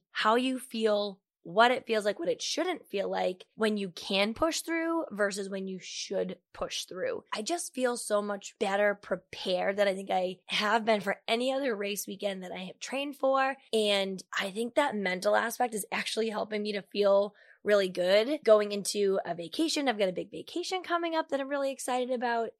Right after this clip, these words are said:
Make sure you're following on Instagram and you'll see all of the beauty of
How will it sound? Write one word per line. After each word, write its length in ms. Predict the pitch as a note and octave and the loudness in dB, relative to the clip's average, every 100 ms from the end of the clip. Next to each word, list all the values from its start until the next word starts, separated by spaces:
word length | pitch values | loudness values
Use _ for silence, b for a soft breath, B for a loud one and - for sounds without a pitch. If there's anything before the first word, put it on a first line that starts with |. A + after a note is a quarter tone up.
| G3+ | -6
Make 140 | F3+ | -4
sure 140 | - | -2
you're 100 | F#3+ | -4
following 240 | F#3 G3 F#3+ | -2 -2 -2
on 80 | F#3+ | -4
Instagram 520 | C#4+ - C#4 C#4 C#4 | -4 -4 0 2 0
and 100 | G3 | -2
you'll 280 | F#3+ F3+ E3+ | -2 -2 -4
see 480 | - - G3+ F#3+ F#3+ | -8 -6 -4 -2 -2
all 200 | F#3 F#3+ | -2 -4
of 80 | F#3+ | -6
the 80 | F3+ | -8
beauty 480 | F#3 G3 G3 F#3+ - | -8 -8 -6 -6 -6
of 200 | F#3+ F#3 | -6 -6